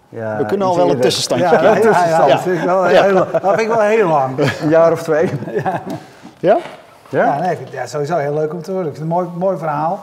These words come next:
Speaker 3: En dat
Speaker 1: Nou,
Speaker 3: is
Speaker 1: ik vind het
Speaker 3: echt
Speaker 1: vooral heel erg gaaf dat jullie inderdaad, eh, eh, zonder dat je daar je ontwerp nu door laat, eh, leiden en je blijft focussen op de duidelijke eerste doelgroep, dat je wel al zo ver hebt doorgedacht over, eh,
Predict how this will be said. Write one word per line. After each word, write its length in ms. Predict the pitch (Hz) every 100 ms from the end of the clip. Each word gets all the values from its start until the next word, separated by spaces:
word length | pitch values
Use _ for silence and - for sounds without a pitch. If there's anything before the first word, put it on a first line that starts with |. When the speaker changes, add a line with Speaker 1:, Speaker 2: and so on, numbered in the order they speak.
| - - - -
Speaker 3:
En 80 | 147
dat 100 | 143
Speaker 1:
Nou, 140 | 147 151
Speaker 3:
is 60 |
Speaker 1:
ik 60 | 175
vind 40 | 156
het 20 |
Speaker 3:
echt 100 | 175
Speaker 1:
vooral 240 | - 185 170
heel 160 | 185
erg 160 | 165 -
gaaf 260 | 170 160
dat 160 | 147 143
jullie 200 | 156 147
inderdaad, 420 | 147 139 147 139
eh, 80 | 156 143 135 139 131 127 127 127
eh, 60 | 135
zonder 260 | 165 156 139
dat 140 | 135
je 100 | 131
daar 280 | 127 127 123
je 100 | 123
ontwerp 400 | 131 127 123 113
nu 220 | 143 160
door 220 | 135 131
laat, 400 | 123 120 113 107
eh, 260 | 117 127 120
leiden 540 | 120 120 123 120 113
en 280 | 117 117 110 113 - _ _ _
je 160 | 123 120
blijft 280 | 131 131
focussen 400 | - 139 131 117 123
op 100 | -
de 160 | 120
duidelijke 420 | 117 139 139 123
eerste 280 | 143 127 -
doelgroep, 400 | 117 147 147 147
dat 120 | 147
je 80 | 135
wel 260 | 127 139 143
al 360 | 135 131 131 - _ -
zo 240 | 135 196
ver 200 | 175 175
hebt 180 | 143 135
doorgedacht 680 | 147 156 156 127 139 - -
over, 400 | 127 123 131 113 - - _ _ _
eh, 100 | 131